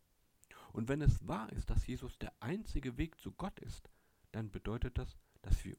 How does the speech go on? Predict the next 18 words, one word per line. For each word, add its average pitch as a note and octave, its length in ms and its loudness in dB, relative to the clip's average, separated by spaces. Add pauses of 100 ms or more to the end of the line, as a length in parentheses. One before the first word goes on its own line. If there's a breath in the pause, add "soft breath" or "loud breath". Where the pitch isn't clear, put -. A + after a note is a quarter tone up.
ohne G3 360 0
eine A2 200 -2
Beziehung G#2 460 -6
zu - 120 -2
Jesus F2+ 460 -4 (340 soft breath)
niemals F3 560 0
bei A#2 320 -6
Gott B2+ 240 -6 (100)
ankommen G2+ 600 -4
werden, F2 320 -6 (400 loud breath)
weder G#2 300 2
in F2+ 120 -4
dieser C3+ 440 -4 (420 soft breath)
noch G2 400 -2
in A#2 100 -6
der A2+ 140 -8
zukünftigen - 760 -4
Welt. E2 260 -8